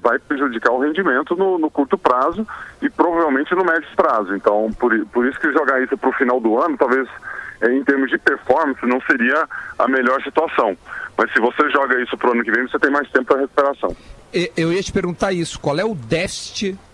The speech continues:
Speaker 2: é, físico de um atleta perdendo três meses ou só fazendo manutenção,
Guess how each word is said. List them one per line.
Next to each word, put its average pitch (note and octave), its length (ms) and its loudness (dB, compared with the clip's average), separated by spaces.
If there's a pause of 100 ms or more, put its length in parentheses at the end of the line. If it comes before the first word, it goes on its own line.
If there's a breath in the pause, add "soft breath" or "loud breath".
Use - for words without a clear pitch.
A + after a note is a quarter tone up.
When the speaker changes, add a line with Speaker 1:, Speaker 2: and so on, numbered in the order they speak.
(320)
Speaker 2:
é, C3 140 -6
físico G3 840 -6 (120)
de C3+ 140 -4
um D#3 100 0
atleta D3+ 540 -4 (440 loud breath)
perdendo E3 520 0
três F#3+ 400 -2
meses E3 380 -2
ou D#3+ 160 -2
só G3 240 -2
fazendo E3 440 -2
manutenção, D#3+ 920 -2